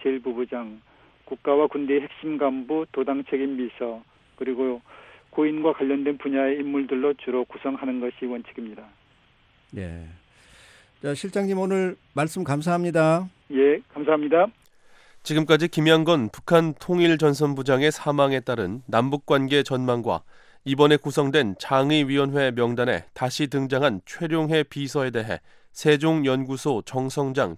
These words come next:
Speaker 3: 통일전략연구실장을 연결해 알아봤습니다. 인터뷰의 노시창 기자였습니다. 다음 소식입니다.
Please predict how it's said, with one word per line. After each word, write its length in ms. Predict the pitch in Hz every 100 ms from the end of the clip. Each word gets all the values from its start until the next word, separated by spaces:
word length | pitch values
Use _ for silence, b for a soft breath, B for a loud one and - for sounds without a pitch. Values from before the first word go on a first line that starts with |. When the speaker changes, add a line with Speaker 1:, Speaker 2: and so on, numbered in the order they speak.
| -
Speaker 3:
통일전략연구실장을 1400 | - 156 156 147 147 147 151 131 127 131 - 117 127 120
연결해 360 | 107 95 98 113
알아봤습니다. 680 | 107 92 87 - 87 104 - _ _ _
인터뷰의 400 | 117 110 107 127
노시창 380 | 123 135 - 131
기자였습니다. 640 | 117 92 82 78 - - - - _ _ _ b b b b b b b b b b b b b _ _ _ _
다음 160 | 143 135
소식입니다. 580 | 139 139 123 101 78